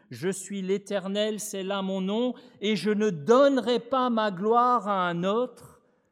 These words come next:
ni ma louange à des idoles. » C'est la raison pour laquelle, si nous voulons servir le Seigneur, nous devons choisir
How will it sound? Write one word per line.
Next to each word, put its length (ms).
ni 380
ma 240
louange 840
à 100
des 320
idoles. » 480
C'est 140
la 100
raison 240
pour 140
laquelle, 420
si 200
nous 140
voulons 280
servir 760
le 160
Seigneur, 680
nous 440
devons 460
choisir 920